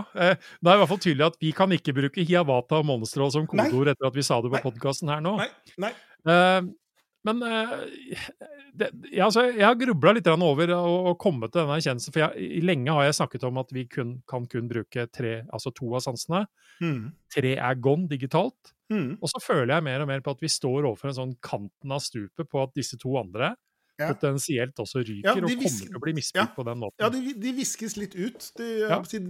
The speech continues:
Speaker 2: de, du, du, du har dem, men du kan fakt-, du kan faktisk ikke stole på det du ser og det du hører.
Speaker 1: Nei.
Speaker 2: Det, det er, eh,
Speaker 1: Så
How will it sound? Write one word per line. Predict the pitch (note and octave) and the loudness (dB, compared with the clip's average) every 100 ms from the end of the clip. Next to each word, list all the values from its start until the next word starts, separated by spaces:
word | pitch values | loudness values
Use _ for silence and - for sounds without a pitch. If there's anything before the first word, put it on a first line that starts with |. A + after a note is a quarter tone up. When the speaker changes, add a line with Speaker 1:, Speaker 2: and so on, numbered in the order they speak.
| F3+ | -8
Speaker 2:
de, | G#3+ F#3+ F#3 F3+ | -8 -8 -12 -14
du, | F3+ F#3+ | -14 -14
du, | F3 G3+ G3+ F#3+ E3+ D#3 _ _ _ _ _ _ _ _ _ _ _ _ _ _ _ _ _ - | -12 -8 -8 -6 -8 -10 _ _ _ _ _ _ _ _ _ _ _ _ _ _ _ _ _ -10
du | D#3+ A3 | -6 -4
har | - A#2+ A2 | -4 -6 -4
dem, | B2+ G#3+ B3 | -4 -4 -4
men | G3+ G3 | -6 -4
du | G3 | -6
kan | - E3 F3 | -6 -6 -6
fakt-, | - D3+ - | -10 -12 -14
du | D#3 E3 D3+ G#3+ | -18 -14 -8 -8
kan | - A3+ | -8 -8
faktisk | D#3+ - G3 | -8 -8 -8
ikke | G3 | -8
stole | F3+ F3+ A2 C3 | -6 -4 -4 -4
på | |
det | C#3 | -6
du | C3 | -6
ser | - - A#2 C3 | -8 -8 -8 -6
og | A#2+ | -8
det | A#2 | -6
du | |
hører. | C3 G#2+ A3+ _ _ _ _ _ _ - | -6 -8 -14 _ _ _ _ _ _ -6
Speaker 1:
Nei. | E3 B3 _ _ _ F3+ | -6 -6 _ _ _ -6
Speaker 2:
Det, | G3 | -2
det | F3 | -2
er, | F3 E3+ E3 D#3+ C#3+ | -2 -2 -4 -8 -10
eh, | C#3+ B2+ A#2+ F#2 _ _ _ _ _ _ _ _ _ _ _ _ _ _ _ | -12 -14 -18 _ _ _ _ _ _ _ _ _ _ _ _ _ _ _ _
Speaker 1:
Så | - | 2